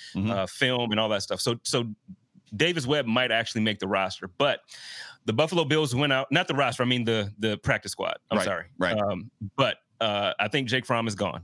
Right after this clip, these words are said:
Speaker 2: Um,
Speaker 1: Wow.
Speaker 2: he has to have, like, a lights out training camp. We didn't get to see him last year in training camp. Uh, we didn't have a preseason. So this year, it might be the chance for him to do it.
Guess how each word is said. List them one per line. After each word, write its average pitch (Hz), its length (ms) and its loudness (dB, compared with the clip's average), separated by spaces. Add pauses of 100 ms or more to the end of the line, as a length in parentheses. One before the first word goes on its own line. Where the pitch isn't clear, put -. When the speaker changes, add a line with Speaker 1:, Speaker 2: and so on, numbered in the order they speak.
(440)
Speaker 2:
Um, 98 80 2
Speaker 1:
Wow. 95 140 0
Speaker 2:
he 127 120 4
has 123 160 2
to 120 80 0
have, 120 220 0
like, 110 180 0
a 98 60 -2
lights 113 400 0
out 107 320 0 (260)
training 110 300 0
camp. 110 260 0
We 135 80 2
didn't 160 180 0
get 151 140 0
to 131 80 0
see 143 300 2
him 120 180 0
last 120 300 2
year 120 140 2
in 110 120 -2
training 117 300 0
camp. 120 260 -2 (440)
Uh, 104 60 2
we 113 80 2
didn't 117 140 0
have 113 120 2
a 107 40 -6
preseason. 120 460 0
So 117 160 0
this 147 200 0
year, 151 160 2
it 127 100 0
might 131 240 0
be 127 100 2
the 117 100 0
chance 127 220 0
for 135 120 -2
him 117 80 0
to 110 40 -2
do 113 220 2
it. - 80 -6